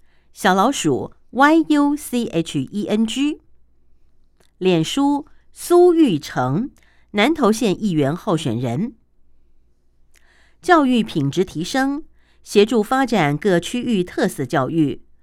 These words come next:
推动幼老共园，实践在地老化社会创新。重视学童发展，汰换课桌椅，争取可调式课桌椅。推动新住民基础教育，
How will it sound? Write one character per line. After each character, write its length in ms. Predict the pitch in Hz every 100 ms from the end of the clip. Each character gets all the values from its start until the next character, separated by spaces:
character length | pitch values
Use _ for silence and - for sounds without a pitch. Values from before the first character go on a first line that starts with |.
| _ _ _
推 200 | - 269
动 300 | 240 233 180 -
幼 180 | 330
老 180 | 240 160
共 220 | - 185
园， 380 | 156 139 135 214 - -
实 200 | - 202
践 320 | 190 233 180
在 280 | 180 320 262
地 220 | 214 180
老 280 | 147 156 113
化 280 | 123 214 160
社 220 | - 175
会 120 | 151
创 240 | 139 185 139
新。 380 | - 233 262 330 _ _ - _ _ _ - _
重 220 | - 277 226
视 240 | 240 208
学 160 | 202 196
童 180 | 214
发 220 | 240 294 294
展， 340 | 214 131 - - _
汰 220 | 247 196
换 260 | 208 185
课 240 | 151 - 185
桌 180 | 262 302
椅， 360 | 214 135 90 - _
争 220 | 233 233
取 240 | 240 175 175
可 280 | - 170 127
调 280 | - 139
式 260 | 226 - 180
课 200 | - 151
桌 160 | 160 156
椅。 240 | 143 - - _ - - _ - - _ -
推 160 | 247
动 200 | 233 220
新 240 | 196 233 226
住 140 | 240
民 240 | 175 151 170
基 160 | 214
础 160 | 208 131
教 220 | 208 170
育， 320 | 165 160 139